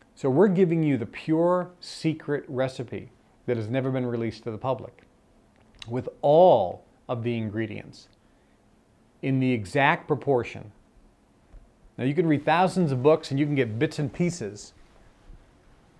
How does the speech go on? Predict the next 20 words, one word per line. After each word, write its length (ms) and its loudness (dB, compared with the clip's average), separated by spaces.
but 140 -2
you, 320 2
there 200 2
isn't 200 0
one 220 4
out 260 6
there 220 -2
that 180 -2
gives, 380 2
that 160 -4
we've, 380 -2
that, 140 -2
that, 280 -6
that 340 0
m-, 200 -4
myself 560 4
or 120 4
any 140 2
of 100 2
the, 240 4